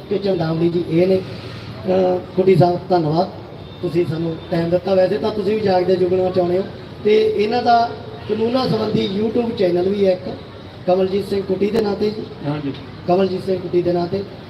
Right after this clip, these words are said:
Speaker 1: ਜਿਹੜੀ ਵੀ ਆਪਣੇ ਕੁਐਰੀਜ਼ ਹੁੰਦੀਆਂ, ਉਹਨਾਂ ਨੂੰ ਇਹਨਾਂ ਨੇ ਉਸ 'ਤੇ ਪਾਇਆ ਹੋਇਆ, ਉਹ ਤੁਸੀਂ ਲਾਈਕ ਕਰਨਾ, ਸ਼ੇਅਰ ਕਰਨਾ। ਧੰਨਵਾਦ ਜੀ, ਸ਼ੁਕਰੀਆ।
Speaker 2: ਧੰਨਵਾਦ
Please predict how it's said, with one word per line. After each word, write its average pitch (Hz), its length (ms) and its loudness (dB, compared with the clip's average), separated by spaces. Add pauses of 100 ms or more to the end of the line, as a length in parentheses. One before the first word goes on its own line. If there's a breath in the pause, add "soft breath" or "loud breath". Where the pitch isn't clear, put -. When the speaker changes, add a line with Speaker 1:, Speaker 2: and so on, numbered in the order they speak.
(100)
Speaker 1:
ਜਿਹੜੀ 214 220 4
ਵੀ 220 120 0
ਆਪਣੇ 190 420 2 (440)
ਕੁਐਰੀਜ਼ 196 360 2
ਹੁੰਦੀਆਂ, 175 400 0 (140)
ਉਹਨਾਂ 190 220 2
ਨੂੰ 185 120 0
ਇਹਨਾਂ 180 180 0
ਨੇ 180 160 0 (240)
ਉਸ 170 140 2
'ਤੇ 175 240 2 (340)
ਪਾਇਆ 151 200 -2
ਹੋਇਆ, 165 260 -2 (360)
ਉਹ 190 140 4
ਤੁਸੀਂ 175 380 4 (280)
ਲਾਈਕ 160 280 -2
ਕਰਨਾ, 175 240 0
ਸ਼ੇਅਰ 165 300 -4
ਕਰਨਾ। 180 220 0 (340)
ਧੰਨਵਾਦ 147 420 4
ਜੀ, - 60 -12 (240)
ਸ਼ੁਕਰੀਆ। 143 220 -4
Speaker 2:
ਧੰਨਵਾਦ 139 320 -2